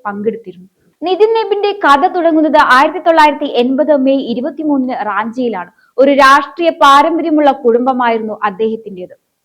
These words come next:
മുതിർന്ന ബി ജെ പി നേതാവായിരുന്ന നബിൻ കിഷോർ പ്രസാദ് സിൻഹയുടെ മകൻ. ആയിരത്തി തൊള്ളായിരത്തി തൊണ്ണൂറ്റിയെട്ടിൽ വിദ്യാഭ്യാസം പൂർത്തിയാക്കിയ ശേഷം അദ്ദേഹം കാത്തിരുന്നത് പിതാവിന്റെ കൈ പിടിച്ച് രാഷ്ട്രീയത്തിന്റെ പടികൾ കയറാനായിരുന്നു.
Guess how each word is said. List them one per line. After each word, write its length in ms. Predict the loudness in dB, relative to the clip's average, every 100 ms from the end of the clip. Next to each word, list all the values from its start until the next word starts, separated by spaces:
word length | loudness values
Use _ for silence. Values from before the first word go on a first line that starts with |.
| -4
മുതിർന്ന 480 | 0 2 0 -2 0
ബി 160 | 0
ജെ 160 | 0 0
പി 160 | 0
നേതാവായിരുന്ന 680 | -2 2 2 4 4 4 2
നബിൻ 420 | 0 -2 -2 -4
കിഷോർ 360 | -4 -4 -2 -2
പ്രസാദ് 440 | -2 -6 0 -2
സിൻഹയുടെ 640 | -2 _ -10 -6 -2 0 0
മകൻ. 280 | 0 -6 -12 _ 0
ആയിരത്തി 240 | 0 0
തൊള്ളായിരത്തി 380 | -4 0 0 -2
തൊണ്ണൂറ്റിയെട്ടിൽ 680 | -4 -2 -2 -4 -6 -6 -8
വിദ്യാഭ്യാസം 800 | -8 -2 -2 0 -2 -4 -6 -6
പൂർത്തിയാക്കിയ 500 | -6 -4 -4 -4 -6
ശേഷം 340 | -10 -12 -12 -10
അദ്ദേഹം 420 | -10 -6 -8 -8 -4
കാത്തിരുന്നത് 720 | -2 0 -2 -10 -8 -8 -8 -6
പിതാവിന്റെ 540 | -2 -2 -2 -8 -10
കൈ 300 | -4 -4 -4
പിടിച്ച് 320 | -8 -14 -6
രാഷ്ട്രീയത്തിന്റെ 920 | -4 -2 -2 -6 -10 -10 -8 -4 -4 -2
പടികൾ 360 | -4 -2 -4 -6
കയറാനായിരുന്നു. 800 | -4 -4 -2 -4 -6 -12 -18